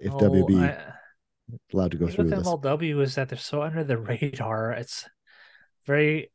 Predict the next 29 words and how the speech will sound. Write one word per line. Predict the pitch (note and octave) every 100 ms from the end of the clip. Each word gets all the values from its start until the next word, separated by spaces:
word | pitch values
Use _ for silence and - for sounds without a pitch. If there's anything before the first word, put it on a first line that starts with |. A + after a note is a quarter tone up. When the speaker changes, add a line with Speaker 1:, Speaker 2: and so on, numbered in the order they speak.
| -
Speaker 2:
hard | D3 D3+
to | -
imagine | C3 B2+ B2+ C3+
they'll | B2+ B2
be | B2+
irrepar-, | A#2 A2+ A2 - A#2 A#2 -
irreparably | D3 B2+ B2+ C#3 C#3+ A#2+ B2 G#2+ -
destroyed. | A#2+ - A#2+ A#2+ G#2+ G2+ G2+ _ _ _ -
Speaker 1:
Hmm. | F#2 E2 D2 -
Speaker 2:
But | B2 B2+ B2 -
on | B2+ B2+
the | C3
other | C#3+ E3 F3 -
hand, | C3 A#2+ A#2
it's | A2 - -
like | A#2+ A#2 A2+ -
if | B2+ - - _ _ _ _
W | - F3
W | A3+ A3
E |
really | D3 D#3+ F3
got | C#3 C3 C3 C3
them | - B2 A#2+
off | A2+ A2 - -
Tubi | C#3 C3 A#2+ A2 A2 - _
because | B2 - B2+ A#2+ A2+ A2+
they, | - A#2+ B2
they | A#2+
pulled, | A2 - B2+ A2+ G#2+